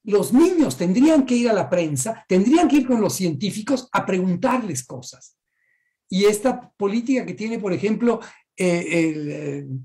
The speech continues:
el Colegio Nacional, de que por lo menos trece conferencias al año den en instituciones públicas, eh, todos los grandes gurús de la ciencia que están allá, ¿no?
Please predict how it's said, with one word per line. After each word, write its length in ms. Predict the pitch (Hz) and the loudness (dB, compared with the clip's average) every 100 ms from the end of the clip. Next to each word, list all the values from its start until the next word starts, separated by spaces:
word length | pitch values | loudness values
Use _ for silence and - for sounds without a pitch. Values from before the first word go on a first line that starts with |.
| - _ _ _ _ | -16 _ _ _ _
el 120 | - 139 | -10 0
Colegio 340 | 180 208 233 | 2 2 2
Nacional, 580 | 214 - 208 196 208 262 | 0 2 0 2 0 0
de 100 | 190 | -4
que 120 | 156 | -8
por 220 | 139 160 | -6 0
lo 120 | 220 | 2
menos 380 | 233 302 311 - | 4 4 4 0
trece 340 | 240 247 247 240 | 0 2 0 -4
conferencias 600 | 202 180 202 202 202 185 | -8 -6 -6 -6 -6 -4
al 160 | 185 | -2
año 280 | 214 226 214 | 0 0 -2
den 200 | 196 208 | 0 -2
en 120 | 196 | -4
instituciones 640 | 175 131 156 151 196 196 - | -8 -8 -12 -10 -10 -8 -10
públicas, 600 | 202 185 185 - 185 - - _ _ _ - | -10 -8 -8 -6 -6 -8 -18 _ _ _ -8
eh, 320 | 160 - _ | -6 -8 _
todos 440 | - 185 180 156 - | -6 -4 -2 -6 -8
los 400 | 160 147 127 156 | -6 -6 -8 -8
grandes 560 | 170 170 170 160 127 | -6 -4 -4 -6 -8
gurús 420 | - 170 175 151 - | -8 -8 -6 -8 -10
de 100 | 151 | -8
la 100 | 135 | -8
ciencia 520 | - 160 135 160 131 | -6 -6 -6 -8 -8
que 80 | 135 | -10
están 220 | - 139 | -8 -6
allá, 300 | 127 123 - _ - | -6 -10 -14 _ -16
¿no? 340 | 156 247 - | -14 -14 -16